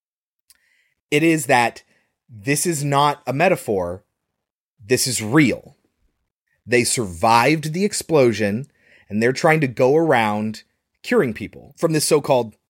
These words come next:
language apocalypse. So it's almost post-apocalyptic at this point. And they need to communicate in a way that's improvisational, but that can still communicate their meaning.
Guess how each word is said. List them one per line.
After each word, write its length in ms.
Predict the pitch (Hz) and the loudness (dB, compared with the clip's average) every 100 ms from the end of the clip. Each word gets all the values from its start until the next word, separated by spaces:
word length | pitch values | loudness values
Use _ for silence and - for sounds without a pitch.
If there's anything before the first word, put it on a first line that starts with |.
| - | -2
language 400 | 147 147 139 113 | 0 2 0 -2
apocalypse. 680 | 117 131 113 98 - - - _ _ _ _ _ _ _ _ _ _ - | 0 0 0 -10 -10 -14 -16 _ _ _ _ _ _ _ _ _ _ -6
So 160 | 139 | -4
it's 100 | 127 | 0
almost 380 | 147 165 156 - | 0 2 0 0
post-apocalyptic 920 | - 151 - 131 131 113 120 - - | 2 2 0 0 0 0 -8 -6 -8
at 120 | 101 | -6
this 120 | 104 - | -10 -14
point. 300 | - 82 - _ _ - _ _ _ _ _ _ _ _ _ _ _ 156 | -14 -16 -18 _ _ -20 _ _ _ _ _ _ _ _ _ _ _ -2
And 320 | 147 143 135 _ - | 0 0 -4 _ -4
they 220 | 156 196 | 0 2
need 160 | 220 | 0
to 60 | 190 | -2
communicate 880 | - 160 175 190 170 135 123 120 _ _ _ _ _ | -4 -2 0 0 0 0 0 -2 _ _ _ _ _
in 140 | 147 135 | 0 0
a 40 | |
way 380 | 127 139 127 127 | 2 2 4 0
that's 380 | 113 117 110 - | 2 0 0 -6
improvisational, 1000 | 151 139 139 110 101 160 - 208 220 233 _ _ | -6 -2 -2 -2 -2 -2 -2 -2 -2 -4 _ _
but 120 | 135 | -4
that 120 | 143 - | -4 -4
can 120 | 147 | -8
still 260 | - 151 | -2 -2
communicate 540 | 139 143 135 131 127 110 | -2 -6 -4 -2 -4 -2
their 120 | 120 | -4
meaning. 480 | 113 127 160 214 | -2 -2 0 -2